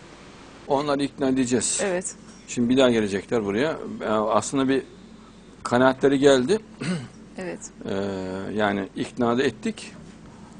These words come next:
Speaker 1: Fakat yine bazı çekinceleri var. Şimdi yeniden gelecekler, konuşacağız.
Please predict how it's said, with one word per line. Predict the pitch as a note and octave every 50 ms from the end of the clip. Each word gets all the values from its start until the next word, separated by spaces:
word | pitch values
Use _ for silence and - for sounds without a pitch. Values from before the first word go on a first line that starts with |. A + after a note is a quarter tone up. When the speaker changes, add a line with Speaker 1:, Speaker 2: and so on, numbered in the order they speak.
| - - - - - - - - - - -
Speaker 1:
Fakat | C#3 D3+ D#3 F3 D#3+ -
yine | F3 D#3+ D#3 D#3 D3 B2+ - -
bazı | C#3+ C3 C3+ C3+ C3
çekinceleri | C3 - D3 C3 - D3+ D3 C3+ C#3+ D3 C#3+ D3 E3 E3+ C#3+
var. | D3 F#3+ G#3+ C#3 - -
Şimdi | - - C#3 C#3 C#3+ C#3+
yeniden | D3 D#3+ D#3+ D3+ C#3
gelecekler, | B2 A2+ G#2 G2 F#2+ G2+ F#2+ - - F#3 F3+ - -
konuşacağız. | - - C#3 C#3 B2+ - B2+ B2 C#3 F#3+ G3+ - -